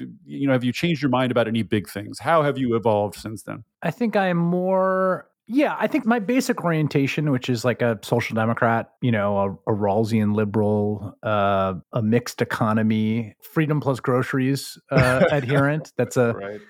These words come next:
Speaker 2: freedom plus groceries is a great quote from a New Deal congressman about
Speaker 1: Yes.
Speaker 2: describing the New Deal, which has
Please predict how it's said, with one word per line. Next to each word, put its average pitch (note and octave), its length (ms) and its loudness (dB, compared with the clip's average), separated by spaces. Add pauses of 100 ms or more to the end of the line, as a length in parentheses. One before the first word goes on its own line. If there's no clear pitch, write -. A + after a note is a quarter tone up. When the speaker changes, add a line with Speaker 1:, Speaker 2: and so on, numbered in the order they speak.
(120)
Speaker 2:
freedom F#3 220 0
plus D3 140 0
groceries C3+ 340 0
is G#2 60 -4
a B2+ 40 0
great A#2+ 380 -2
quote A#2+ 260 2
from G#2+ 160 0
a G2+ 80 2
New G#2+ 200 2
Deal G2+ 200 0
congressman G#2 560 0
about G2+ 200 -2
Speaker 1:
Yes. G2+ 80 -2
Speaker 2:
describing G2 440 0
the G2 80 -2
New F#2+ 140 -2
Deal, F2+ 260 -2
which F2 180 -10
has F2+ 220 -14